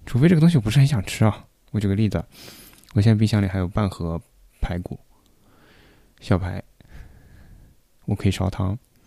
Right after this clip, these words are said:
我有，这样说好像有点刺激别人啊，<laughs> 刺激上海的朋友们。我有玉米，我可以烧排骨。我有百叶，我可以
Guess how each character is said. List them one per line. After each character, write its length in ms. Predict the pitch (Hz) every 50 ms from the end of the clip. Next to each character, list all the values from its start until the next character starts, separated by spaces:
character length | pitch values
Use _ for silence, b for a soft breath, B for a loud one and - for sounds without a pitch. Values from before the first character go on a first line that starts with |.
| B B B B B B B B B B B B B B B B B B B -
我 100 | 110 101
有， 420 | 95 90 85 80 - - - - - _ - - _ _ _ _ _ - - - - -
这 100 | - -
样 80 | 110 104
说 140 | - - 107
好 80 | 104
像 60 | 101 104
有 40 | 107
点 140 | 107 101 95
刺 140 | - -
激 80 | - 101
别 120 | - 78
人 120 | 80 80 -
啊， 80 | - - -
<laughs> 80 | - -
刺 260 | - - - - 120
激 140 | 104 - 110
上 180 | - 117 110 98
海 120 | 95 95
的 120 | 92 95 107 113 - -
朋 160 | - - 101
友 120 | 98 98
们。 120 | 98 120 - B B B B 117 113 107 101 95 B B B B B B B B B B B B _ _ _ _ _ _ _ -
我 80 | 135 123
有 120 | 113 110
玉 160 | 113 117 113
米， 160 | 110 107 101 98
我 100 | 95 92
可 100 | - 107
以 20 |
烧 120 | 101 - -
排 220 | 110 - - 101 90
骨。 160 | 104 107 - _ _ _ _ _ _ - B B B B B B B B B - - _ _ _ _ _ _ _ - B B B B B B B B B B B B B B _
我 120 | - 120 107
有 120 | 107 104
百 180 | 104 107 95 87
叶， 160 | 95 104 101
我 80 | 92 92
可 160 | - - 98
以 340 | 95 90 87 85 80 76